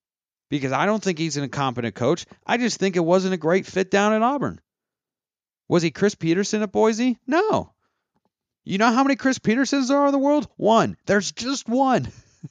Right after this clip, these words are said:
<laughs> And Brian Harsin won a lot of football games, and typically, that's something Boise State does. But Andy Avalos has struggled the last couple of years,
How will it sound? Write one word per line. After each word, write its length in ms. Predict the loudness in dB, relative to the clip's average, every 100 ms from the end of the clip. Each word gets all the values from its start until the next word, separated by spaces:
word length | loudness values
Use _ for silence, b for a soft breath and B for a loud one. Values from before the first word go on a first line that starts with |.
| _
<laughs> 320 | -14 -12 -14 -14 -12 -14 _ B B B B B B _ _
And 140 | -6 0
Brian 240 | 2 4
Harsin 300 | 2 2 -2
won 120 | -2
a 60 | 0
lot 160 | 0 0
of 80 |
football 340 | -2 -2 0 -2
games, 320 | -4 -8 -10
and 100 | -8
typically, 600 | -6 -6 -4 -2 -2 -4 _ _ _ -4
that's 220 | -4 -4
something 340 | -6 -6 -8
Boise 340 | -2 -2 -2 -6
State 260 | -4 -2
does. 480 | -2 -2 -4 -6 -18 _ _
But 100 | -4
Andy 220 | -2 0 0
Avalos 480 | 0 0 0 0
has 80 | -4
struggled 340 | -2 0 0 -2
the 60 |
last 240 | 0 -2 0
couple 280 | -2 -2
of 60 | -2
years, 400 | 0 -2 -4